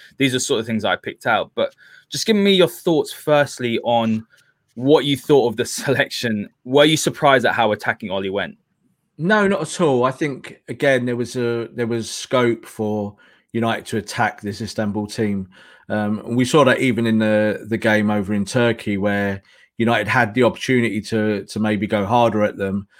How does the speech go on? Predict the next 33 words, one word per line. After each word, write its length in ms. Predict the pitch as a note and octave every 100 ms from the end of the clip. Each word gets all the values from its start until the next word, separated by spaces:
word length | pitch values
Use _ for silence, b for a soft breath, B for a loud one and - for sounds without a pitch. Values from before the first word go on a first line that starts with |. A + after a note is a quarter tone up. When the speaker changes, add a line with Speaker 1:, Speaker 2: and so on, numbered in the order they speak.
| b A2
Speaker 2:
and 80 |
had 220 | B2+ C3 -
plenty 240 | B2+ A#2
of 100 | A2+
opportunities, 640 | A2 - C3 A#2 G2+ G#2
but 140 | - G#2+
just 200 | A2+ -
couldn't 220 | A2+ G#2
convert. 560 | - G2+ B2+ A#2+ G#2 - B B B _
Um, 260 | B2+ C3+ - -
I, 100 | - -
I 40 |
wasn't 300 | F#3+ F#3+ D3+
surprised 380 | C#3 E3 D3+ B2
at 140 | -
all 140 | E3 C3+
by 180 | C3
the 120 | A#2 A2+
selection 440 | B2+ A#2 - A2+
last 300 | A2 G#2+ -
night 320 | A2 A2 G#2+ -
in 100 | G#2+
terms 460 | B2+ A2+ A2 G#2+ -
of 380 | A#2 A2 A2 G2+
the 60 | G#2+
four 280 | - A#2+
two 240 | A2+ A#2+ G#2+
three 260 | - A2
one 480 | G#2+ B2+ B2+ B2 B2+ b b b
and 80 | G2
where 120 | A2
everyone 380 | G#2 G#2 G#2 G2
played. 720 | - B2 B2 A#2 A#2 A#2 A#2